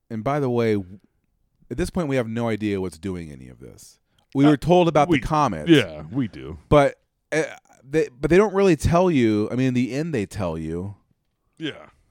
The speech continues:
Speaker 1: But I'm like, "So is it just magic from the comet?"
Speaker 2: <laughs> Yeah.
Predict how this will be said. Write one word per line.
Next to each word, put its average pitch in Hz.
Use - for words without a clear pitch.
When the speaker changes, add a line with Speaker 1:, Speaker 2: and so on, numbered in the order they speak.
Speaker 1:
But 117
I'm 113
like, 117
"So 120
is 120
it 113
just 120
magic 117
from 120
the 104
comet?" 151
Speaker 2:
<laughs> 156
Yeah. 123